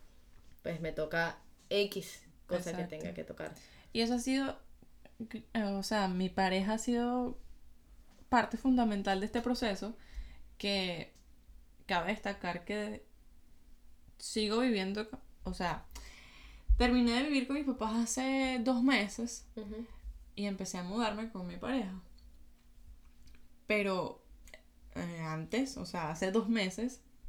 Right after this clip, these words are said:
Speaker 2: también renuncié a un trabajo de dos años, o sea, un año en uno y otro año en otro, pero siempre manteniendo la carrera de por medio.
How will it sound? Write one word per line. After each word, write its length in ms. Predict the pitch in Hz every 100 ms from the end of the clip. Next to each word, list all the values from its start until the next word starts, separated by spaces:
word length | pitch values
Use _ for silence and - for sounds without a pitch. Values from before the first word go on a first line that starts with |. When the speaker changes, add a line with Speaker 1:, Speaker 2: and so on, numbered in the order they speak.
| -
Speaker 2:
también 380 | - 165 170 165
renuncié 800 | 190 233 180 180 185 180 208 262 - - - - -
a 80 |
un 120 | 170 165
trabajo 440 | 180 180 180 208
de 220 | 190 165 - - - - - - - 175 175 - -
dos 300 | 196 190 185
años, 220 | 196 180
o 60 | 190
sea, 420 | 180 165 160 165 175 180 - - -
un 180 | 196 202
año 180 | 190 202
en 80 | 220
uno 220 | 208 202
y 140 | 196
otro 300 | 185 180 190
año 200 | 190 196
en 80 | 214
otro, 380 | 202 175 220 254 - - - - - - - - - -
pero 320 | 277 254 220 -
siempre 400 | - 240 233 277
manteniendo 440 | 294 240 214 208
la 120 | 240
carrera 420 | 240 190 208 190 214
de 80 |
por 140 | 220 -
medio. 360 | 190 180 -